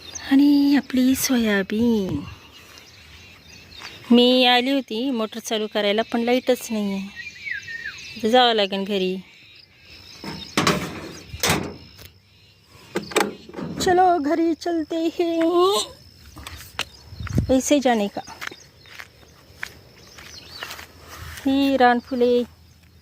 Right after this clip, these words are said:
याला काय म्हणतात? रानमेंदी.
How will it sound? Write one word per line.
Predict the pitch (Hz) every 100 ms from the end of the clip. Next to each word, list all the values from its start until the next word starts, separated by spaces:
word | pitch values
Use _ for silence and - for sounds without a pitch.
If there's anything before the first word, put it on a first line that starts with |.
| - - - - - - - - - - - - - - - 262
याला | 226
काय | 220 247
म्हणतात? | 240 240 247
रानमेंदी. | 226 220 220 220 220